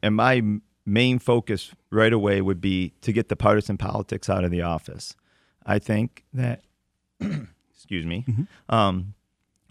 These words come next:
Speaker 1: I think that both parties have targeted this particular position of Attorney General throughout the United States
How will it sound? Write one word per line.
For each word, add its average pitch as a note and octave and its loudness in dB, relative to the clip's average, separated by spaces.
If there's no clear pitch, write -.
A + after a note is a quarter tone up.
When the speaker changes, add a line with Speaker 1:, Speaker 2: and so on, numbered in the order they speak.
Speaker 1:
I A#2 0
think B2 0
that G2+ 0
both A#2+ 2
parties A#2+ 2
have F#2+ -4
targeted A2+ 2
this A2 0
particular G#2+ -2
position A2 0
of G2 -2
Attorney G2+ -2
General G#2 0
throughout F#2+ 0
the G2 -4
United F#2+ -2
States - -2